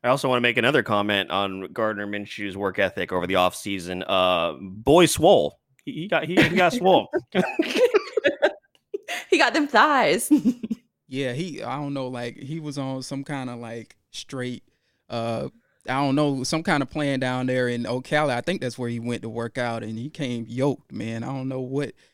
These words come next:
Speaker 3: he spent a lot of time in Gold's Gym or whatever, despite it being a pandemic. But, uh, yeah, I mean, but, like, I, I think, like, just to piggyback off of what you said, I think for me, uh, what you look for in, in Gardner Minshew this year to say he's the guy heading forward,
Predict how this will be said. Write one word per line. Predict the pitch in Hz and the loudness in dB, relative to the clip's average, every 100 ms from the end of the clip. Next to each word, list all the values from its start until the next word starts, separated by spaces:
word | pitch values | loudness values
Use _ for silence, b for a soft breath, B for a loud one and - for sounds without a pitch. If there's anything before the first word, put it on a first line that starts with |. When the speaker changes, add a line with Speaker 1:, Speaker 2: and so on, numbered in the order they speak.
| _ | _
Speaker 3:
he | 170 | -10
spent | - 165 147 | -4 -4 -2
a | |
lot | 156 156 | 0 0
of | 151 | 0
time | 180 160 151 | 0 -2 -2
in | 143 | -2
Gold's | 139 160 160 139 | 0 0 0 -2
Gym | 131 165 156 | -2 0 -2
or | 139 | -4
whatever, | 139 147 160 147 | -4 -2 -2 -2
despite | 139 131 151 151 | -4 -4 -2 -2
it | 143 | -2
being | 143 151 135 | -2 -2 -2
a | |
pandemic. | - 147 135 131 156 123 117 123 | -4 -6 -4 -4 -4 -4 -10 -14
But, | - 123 123 | -12 -10 -8
uh, | 123 131 | -8 -8
yeah, | 135 214 185 b b b | -4 -2 -2 b b b
I | 165 | -4
mean, | 233 208 | -2 -2
but, | 214 | -2
like, | 202 185 | 0 0
I, | 190 | -2
I | 175 | -4
think, | 180 208 196 - | -4 -6 -8 -8
like, | 160 156 143 | -6 -6 -6
just | 156 131 | -12 -12
to | |
piggyback | 131 160 151 143 143 135 | -10 -10 -8 -8 -10 -8
off | 139 131 - | -10 -12 -14
of | 127 | -12
what | 131 127 | -12 -10
you | 151 | -12
said, | - 139 131 | -10 -8 -8
I | |
think | 139 147 - | -8 -8 -10
for | - | -14
me, | 120 135 143 127 123 _ _ _ _ | -10 -8 -8 -8 -14 _ _ _ _
uh, | 131 131 | -8 -6
what | 147 | -6
you | 151 | -6
look | 147 170 151 | -6 -6 -8
for | 165 160 147 139 - | -6 -4 -4 -6 -8
in, | 139 135 | -10 -10
in | 131 135 | -10 -8
Gardner | 143 147 135 | -6 -6 -6
Minshew | 139 143 - 135 | -6 -8 -8 -10
this | 135 156 151 | -8 -8 -6
year | 147 143 | -6 -6
to | - 135 | -8 -10
say | 123 139 135 | -6 -8 -6
he's | 143 131 | -8 -10
the | 120 | -10
guy | 131 131 | -6 -6
heading | 131 135 123 120 | -6 -8 -8 -12
forward, | - 139 147 139 127 | -12 -8 -6 -6 -8